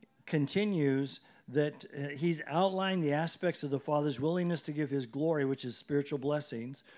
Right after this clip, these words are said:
which we talked about last week. Ephesians one three says, "Who has blessed us with every spiritual blessing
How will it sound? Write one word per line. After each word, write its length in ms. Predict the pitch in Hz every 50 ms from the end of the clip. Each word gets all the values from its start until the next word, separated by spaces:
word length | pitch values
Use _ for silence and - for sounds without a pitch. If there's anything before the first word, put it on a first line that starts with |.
| - -
which 200 | - 160 151 -
we 80 | - 151
talked 320 | - - 180 - - -
about 240 | 170 147 139 139 131
last 320 | 135 139 135 127 - -
week. 240 | 165 175 160 131 -
Ephesians 480 | 135 131 - 170 185 185 175 156 131 139
one 200 | 156 151 143 139
three 260 | - 165 180 190 185
says, 440 | 170 - 160 139 135 135 131 - - - - - - - - - - - - - _ _ -
"Who 200 | - 185 190 190
has 300 | 170 170 170 165 151 135
blessed 500 | 127 120 156 165 180 202 208 208 - -
us 400 | - 156 151 156 160 165 - - - _ -
with 400 | 139 147 170 180 196 208 202 - - -
every 300 | - 151 160 151 165 180
spiritual 480 | 175 - - - 147 143 131 - - 131
blessing 640 | 120 147 185 202 185 135 - - 107 104 113 151